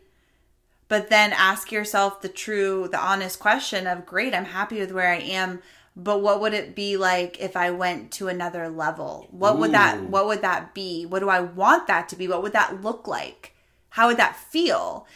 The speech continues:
Speaker 1: And then start taking small actions and make up an action plan, small goals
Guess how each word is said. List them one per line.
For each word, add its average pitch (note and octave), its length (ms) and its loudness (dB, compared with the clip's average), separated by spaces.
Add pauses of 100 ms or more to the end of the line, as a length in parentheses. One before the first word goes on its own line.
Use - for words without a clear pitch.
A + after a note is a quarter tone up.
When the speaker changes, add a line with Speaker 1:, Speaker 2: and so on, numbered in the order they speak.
(140)
Speaker 1:
And G#3+ 200 0
then A3+ 240 4
start A3 360 0
taking G#3 400 -6
small F#3+ 440 0
actions G3 540 0
and F#3 80 -8
make F#3 160 -4
up G3+ 140 -2
an F#3+ 80 -6
action F#3+ 420 0
plan, F#3 600 -6
small G#3 400 -2
goals G#3 500 -2